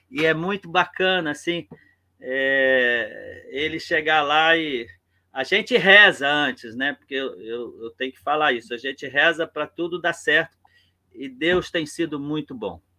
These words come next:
né? Assim, tem cuidado da gente com muito carinho.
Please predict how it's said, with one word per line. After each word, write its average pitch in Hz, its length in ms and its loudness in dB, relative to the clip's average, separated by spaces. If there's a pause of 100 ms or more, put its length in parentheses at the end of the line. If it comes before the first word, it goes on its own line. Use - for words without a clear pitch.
(260)
né? 117 160 -8
Assim, 113 280 -14 (340)
tem 151 160 -2
cuidado 147 480 4
da 131 140 0
gente 139 420 -6
com 131 160 -8
muito 131 320 -6
carinho. 110 420 -4